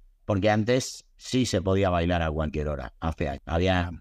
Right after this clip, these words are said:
constantemente locales abiertos con música,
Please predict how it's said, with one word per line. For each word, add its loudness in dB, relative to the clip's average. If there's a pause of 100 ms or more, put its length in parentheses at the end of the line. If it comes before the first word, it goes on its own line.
(640)
constantemente 0
locales 0
abiertos 0
con -2
música, -6